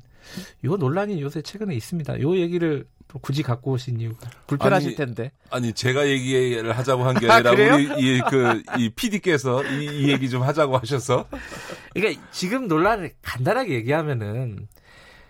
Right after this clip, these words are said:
Speaker 1: 예전에 이제 뭐 사회 변혁이라든가 이런 것들 위해서 살았던 삼팔육들이 이 우리 사회에 지금 현재
Speaker 2: 음.
Speaker 1: 기득권이 돼서
Speaker 2: 네,
Speaker 1: 그
Speaker 2: 네.
Speaker 1: 기득권을 놓고 안 놓치려고 지금 어떤 불법, 편법 이런 것들을 쓰고 있다.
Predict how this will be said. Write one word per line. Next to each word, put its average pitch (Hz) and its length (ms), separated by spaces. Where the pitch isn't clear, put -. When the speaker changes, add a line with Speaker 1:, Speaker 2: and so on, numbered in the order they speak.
Speaker 1:
예전에 202 400
이제 156 300
뭐 127 220
사회 175 760
변혁이라든가 120 1000
이런 113 180
것들 117 360
위해서 107 200
살았던 135 360
삼팔육들이 117 1080
이 151 140
우리 175 220
사회에 170 260
지금 123 180
현재 202 220
Speaker 2:
음. 107 40
Speaker 1:
기득권이 180 520
돼서 123 480
Speaker 2:
네, 85 120
Speaker 1:
그 80 60
Speaker 2:
네. 76 80
Speaker 1:
기득권을 190 840
놓고 143 300
안 156 840
놓치려고 185 640
지금 156 340
어떤 143 300
불법, 196 440
편법 233 460
이런 170 160
것들을 160 560
쓰고 220 260
있다. 151 440